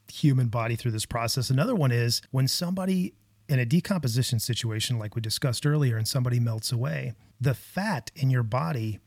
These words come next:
turns into, I mean, it's, it's literally fat and turns into what they call body wax or fat wax, and it will line the floor with it. And you literally can take a scraper and scrape it up, and it looks exactly like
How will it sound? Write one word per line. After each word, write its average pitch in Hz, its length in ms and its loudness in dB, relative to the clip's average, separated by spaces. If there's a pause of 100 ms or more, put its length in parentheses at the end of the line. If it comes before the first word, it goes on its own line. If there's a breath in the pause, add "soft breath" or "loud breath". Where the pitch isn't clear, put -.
(120)
turns 143 380 2
into, 123 400 0
I 135 40 0
mean, 127 120 4
it's, 123 200 -2
it's - 280 -6 (160)
literally 123 380 0 (300)
fat 107 540 -6
and 110 300 -2
turns 120 280 0
into 117 160 -2
what 113 120 -2
they 110 120 -4
call 110 360 -4
body 147 320 -2
wax 110 360 -2
or 110 60 -4
fat 190 360 0
wax, 104 480 -4 (420 soft breath)
and 127 120 0
it 139 100 -2
will 120 200 2
line 139 460 2
the 110 100 -2
floor 233 400 -4
with 107 180 -4
it. - 120 -10 (140)
And 131 280 0 (180)
you 151 180 -2
literally 196 460 0
can 147 180 4
take 147 400 0 (260)
a 120 80 -6
scraper 151 540 0
and 120 180 -2
scrape - 580 -2
it 226 120 -6 (100)
up, 131 300 -2 (120)
and 143 140 0
it 139 100 -8
looks 143 400 2 (160)
exactly 131 800 -2
like 123 580 -4